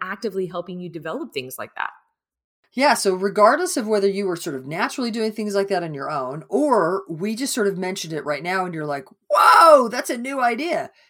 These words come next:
Speaker 2: This is the kind of conversation we want to have with your students in math class.
Speaker 1: Yeah.
Speaker 2: But when we say things like that, we can't necessarily see what's happening in their heads,
Speaker 1: Right,
Speaker 2: right?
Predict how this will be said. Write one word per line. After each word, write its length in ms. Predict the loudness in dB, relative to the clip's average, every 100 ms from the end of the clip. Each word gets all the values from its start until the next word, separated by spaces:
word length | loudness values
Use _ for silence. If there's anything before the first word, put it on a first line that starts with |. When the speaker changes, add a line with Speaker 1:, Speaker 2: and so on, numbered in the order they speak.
| _
Speaker 2:
This 280 | -4 -4 -2
is 120 | -6
the 100 | -8
kind 280 | -8 -6 -8
of 120 | -8
conversation 840 | -12 -12 -10 -8 -8 -10 -10 -12 -10
we 200 | -8 -8
want 220 | -8 -10
to 100 | -10
have 220 | -10 -10
with 140 | -12
your 100 | -14
students 800 | -10 -10 -10 -12 -10 -12 -12 -14 -12
in 200 | -10 -8
math 360 | -8 -10 -12
class. 500 | -14 -16 -14 -14 -14 -16 _
Speaker 1:
Yeah. 240 | -14 -12 -14 2
Speaker 2:
But 300 | 6 6 2 _ _ _ _
when 300 | -4 -4 -2
we 120 | -4
say 340 | -4 -2 -2 -2
things 260 | -2 -4
like 180 | -4 -4
that, 200 | -6 -6
we 100 | -6
can't 220 | -4 -4
necessarily 560 | -4 -6 -6 -2 -2 -2
see 300 | -6 -6 -2
what's 200 | -2 -2
happening 460 | -2 -4 -4 -8 -10
in 80 |
their 120 | -10 -12
heads, 560 | -8 -6 -8 -10 -12
Speaker 1:
Right, 120 | -8 -4
Speaker 2:
right? 240 | -2 -2